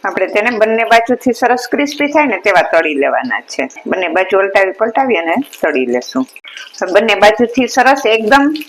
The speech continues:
ક્રિસ્પી થઈ ગયા છે, તળાઈ ગયા છે. હવે આપણે આને બહાર કાઢી લેશું. તમે જો કેવા મસ્ત તળાઈને તૈયાર થઈ ગયા છે. હવે તે જ રીતે ધીમા ગેસ ઉપર આ બંને હું બીજા પણ તળી લઈશ. હવે આ પણ સરસ ક્રિસ્પી થઈને સેલો ફ્રાય થઈ ગયા છે.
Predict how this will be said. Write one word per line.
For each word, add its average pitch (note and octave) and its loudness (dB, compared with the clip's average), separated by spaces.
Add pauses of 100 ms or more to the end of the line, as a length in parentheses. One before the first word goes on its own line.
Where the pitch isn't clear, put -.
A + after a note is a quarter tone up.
ક્રિસ્પી A#3 0
થઈ E3+ 0
ગયા E3+ 4
છે, D4 2 (120)
તળાઈ D3+ 4
ગયા D3+ 2
છે. - -4
હવે D#4+ 4
આપણે D#3 2
આને E3 -2
બહાર G3 4
કાઢી A#3 2
લેશું. A#3+ -2
તમે F#3+ -2
જો G3 2
કેવા A#3+ 2
મસ્ત F#3 -4 (140)
તળાઈને D3 0
તૈયાર C#3+ -2
થઈ C3+ -2
ગયા B2+ -2
છે. B2+ -4 (360)
હવે D#3+ -2
તે G3 0
જ G#3+ -4
રીતે G#3 0 (280)
ધીમા F#3 -2
ગેસ F#3+ -2
ઉપર F#3 0
આ B3 2
બંને E3+ -2
હું D#3 -4
બીજા F#3+ -2
પણ C#3 -6
તળી D#3 -2
લઈશ. B3+ 0 (500)
હવે F#3 4
આ F3+ 8
પણ G3 0
સરસ A#3 2
ક્રિસ્પી A#3 2 (100)
થઈને A#3+ 2 (260)
સેલો G3+ 4
ફ્રાય F3 2 (100)
થઈ D#3+ -2
ગયા D#3 2
છે. B3+ 4